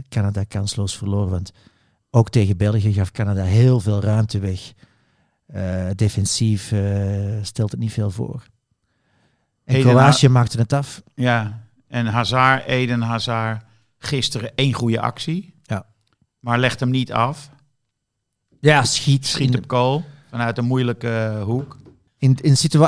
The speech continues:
Speaker 1: kijk, Nederland heeft dit ook al wel eens meegemaakt, hè, met van die generaties die tijdens het toernooi,
Speaker 2: Ja.
Speaker 1: eh, uit elkaar vallen, tweespalt. Dan kan je in de
Speaker 2: Frankrijk.
Speaker 1: Frankrijk heeft het voor gehad.
Speaker 2: Tweeduizend tien.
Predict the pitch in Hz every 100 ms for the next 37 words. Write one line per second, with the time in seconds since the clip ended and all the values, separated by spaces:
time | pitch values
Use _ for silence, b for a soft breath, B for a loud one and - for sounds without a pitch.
0 | 151 170 151 175 208 185 175 170 170 170
1 | 175 160 135 120 117 123 117 110 117 110
2 | 104 185 202 143 - 147 131 113 131 127
3 | 139 147 - 131 135 - 165 156 147 143
4 | - 143 143 147 143 143 B B B B
5 | B 123 127 127 131 131 135 139 - 147
6 | 147 135 120 135 131 131 135 131 151 143
7 | - - 139 131 135 - B B B B
8 | B B - 131 - 165 165 160 147 147
9 | 135 151 - - - 170 180 175 165 -
10 | 165 - - - 156 156 139 139 131 131
11 | 117 117 135 135 156